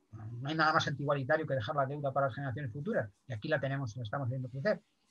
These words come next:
Entonces, bueno, reconocer los fallos de la democracia, y algunos de esos están ahí, pues sería muy saludable. Entonces, ahora,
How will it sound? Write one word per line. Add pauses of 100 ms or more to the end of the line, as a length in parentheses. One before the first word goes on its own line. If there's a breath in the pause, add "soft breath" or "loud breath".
Entonces, (520)
bueno,
reconocer
los
fallos
de
la
democracia, (380)
y
algunos
de
esos
están
ahí, (380)
pues
sería
muy
saludable.
Entonces, (280)
ahora,